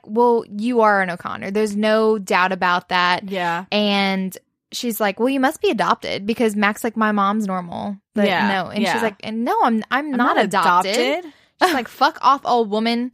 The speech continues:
Speaker 2: <laughs>
Speaker 1: So she's back at the bookstore and she's verbally sparring with Barons and
Speaker 2: Mm-hmm. He
Speaker 1: because
Speaker 2: knows
Speaker 1: she's
Speaker 2: something's
Speaker 1: mad.
Speaker 2: wrong,
Speaker 1: Yeah,
Speaker 2: too.
Speaker 1: she's mad. She's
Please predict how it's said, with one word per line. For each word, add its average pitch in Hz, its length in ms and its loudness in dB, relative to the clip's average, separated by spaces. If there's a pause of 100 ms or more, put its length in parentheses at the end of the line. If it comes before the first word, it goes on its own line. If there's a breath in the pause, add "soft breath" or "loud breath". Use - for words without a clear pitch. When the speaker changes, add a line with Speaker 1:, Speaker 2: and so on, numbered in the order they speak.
(140 soft breath)
Speaker 2:
<laughs> 285 160 -2 (100)
Speaker 1:
So - 120 -10
she's 285 180 -2
back 240 280 2
at 440 60 -4
the 370 80 -2
bookstore 202 560 -2
and 208 200 -2
she's 247 260 -6
verbally 214 520 -2
sparring 180 460 -2
with 185 180 -6
Barons 156 680 -8
and 180 640 -4
Speaker 2:
Mm-hmm. - 580 -14
He 226 60 0
Speaker 1:
because 311 200 4
Speaker 2:
knows 262 140 4
Speaker 1:
she's 302 100 2
Speaker 2:
something's 240 300 0
Speaker 1:
mad. 165 80 2
Speaker 2:
wrong, 185 280 0
Speaker 1:
Yeah, 220 240 2
Speaker 2:
too. - 20 0 (120)
Speaker 1:
she's 330 200 0
mad. 180 380 -2
She's 240 160 -6